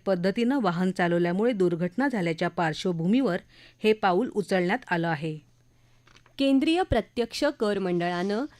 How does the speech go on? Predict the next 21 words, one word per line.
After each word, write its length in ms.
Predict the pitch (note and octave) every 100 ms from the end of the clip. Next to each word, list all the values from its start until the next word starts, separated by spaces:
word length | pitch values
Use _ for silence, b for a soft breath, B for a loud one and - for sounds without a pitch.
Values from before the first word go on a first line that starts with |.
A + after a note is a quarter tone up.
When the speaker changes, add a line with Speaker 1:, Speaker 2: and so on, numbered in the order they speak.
| -
Speaker 2:
दोन 220 | C#4 D4+
हजार 300 | C#4 D4+ E4+
पंचवीस 500 | B3 G3+ - B3+ -
सव्वीस 440 | G#3+ G#3+ B3 D#4+
या 140 | B3+ G3+
वर्षासाठी 680 | G3 F3+ G3+ G#3 G3+ C4
प्राप्तिकर 680 | C#4 - G3 - C4+ C4 D#4+
विवरणपत्र 760 | C#4 G#3 G#3 G3+ G3 G3 - C4
भरण्याची 480 | B3 F3+ F3+ F3+ F#3
मुदत 420 | F3 A#3+ G#3+ - b -
एका 260 | B3 -
दिवसानं 420 | C4+ G#3+ G3 F3+
वाढवली 440 | F3 D#3+ E3 B3 D4+
आहे. 320 | B3+ A#3 A#3+ b b -
त्यामुळे 400 | C4+ D4 C4+ D#4+
आज 360 | - G3+ G#3
मध्यरात्रीपर्यंत 1040 | G#3 F3+ F3 F4+ B3 - G3 E3+ F#3 D4+ C#4 E3+ b b -
प्राप्तिकर 600 | A#3+ B3 - D#4 D4 D#4
विवरणपत्र 680 | G#3 F#3+ F#3+ - F3 -
भरता 320 | B3+ C4 - F3
येतील. 500 | F3 G3+ E3+ -